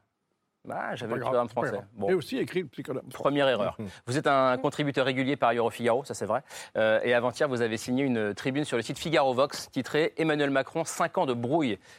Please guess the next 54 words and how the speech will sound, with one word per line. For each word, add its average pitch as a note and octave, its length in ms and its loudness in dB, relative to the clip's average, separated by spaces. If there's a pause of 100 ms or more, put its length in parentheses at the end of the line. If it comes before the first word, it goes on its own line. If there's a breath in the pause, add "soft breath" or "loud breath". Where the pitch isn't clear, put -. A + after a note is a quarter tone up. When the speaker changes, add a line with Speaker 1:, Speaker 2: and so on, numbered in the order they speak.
(180 loud breath)
Speaker 1:
avec C#3 300 2
l'histoire B2 280 0
de A2+ 80 2
France. C#3+ 400 0 (320 loud breath)
On B2 80 0
va C#3+ 80 4
y D#3 60 4
revenir D3 260 0
parce C3+ 200 0
que D3 60 0
le A#2+ 120 4
rapport, C#3+ 500 2
euh, G#2 260 2
à A#2+ 80 2
l'histoire A#2+ 340 0
du B2 100 -2
président A#2+ 400 0
est A#2+ 40 0
très B2 140 -2
intéressant A#2 480 0 (380 loud breath)
pour A#2 80 2
essayer B2 160 0
de - 40 -12
comprendre C3 360 2
à - 20 6
la C3 120 4
fois D#3+ 200 0
qui - 280 -4
il C3 100 0
est E3 240 0
et E3+ 320 0
sa - 200 -2
pratique C3 380 -4
du A#2 80 -6
pouvoir. G2+ 400 -4
Alors G#2 140 0
la B2 80 2
pratique D3+ 260 -2
du B2+ 80 -6
pouvoir C3+ 220 2
d'Emmanuel A2+ 220 2
Macron, A2 320 0 (500 loud breath)
euh, A#2 180 6
vous A#2+ 120 0
l'avez C3 160 2
beaucoup C#3 180 0
observé B2+ 340 2
vous A#2 120 0
aussi, B2+ 300 0
euh, G#2+ 300 4
Vincent A2+ 220 0
Martini, B2+ 340 0
bonsoir. C3 400 2
Speaker 2:
Bonsoir. B2+ 380 -2